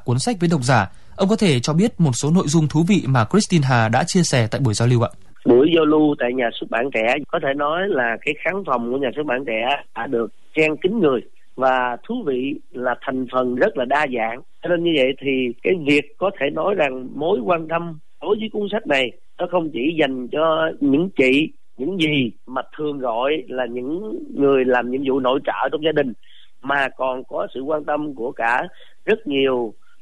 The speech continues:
Speaker 2: à, quý anh, quý chú, à, là những, à, bậc nam giới cùng với, cùng với các em. Cho nên là cái điều thú vị đầu tiên, cái không khí của bữa ngày hôm đó tôi rất là ngạc nhiên. Và mọi người nghe chị Đức Hà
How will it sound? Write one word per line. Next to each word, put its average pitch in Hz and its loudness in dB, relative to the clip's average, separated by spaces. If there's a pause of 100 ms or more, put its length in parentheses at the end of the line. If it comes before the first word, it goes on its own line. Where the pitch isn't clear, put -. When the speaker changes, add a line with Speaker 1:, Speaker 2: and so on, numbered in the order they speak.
Speaker 2:
à, 117 -2 (120)
quý 185 0
anh, 156 0 (300)
quý 185 -4
chú, 240 2 (440)
à, 123 0
là 123 0
những, 143 -8 (140)
à, 139 0
bậc 135 -6
nam 156 -2
giới 170 4
cùng 143 -6
với, 180 4
cùng 131 -4
với 147 -4
các 185 0
em. 151 2 (520)
Cho 156 -8
nên 160 0
là 139 2
cái 156 -6
điều 147 2 (100)
thú 240 -2
vị 147 2
đầu 131 0
tiên, 156 2 (320)
cái 165 -4
không 160 0
khí 190 0
của 202 2
bữa 147 0
ngày 147 0
hôm 131 -2
đó 160 0
tôi 147 0
rất 160 -4
là 120 0
ngạc 110 -4
nhiên. 143 2 (480)
Và 123 0
mọi 131 2
người 139 2 (300)
nghe 180 2 (100)
chị 135 -4
Đức 151 -4
Hà 127 2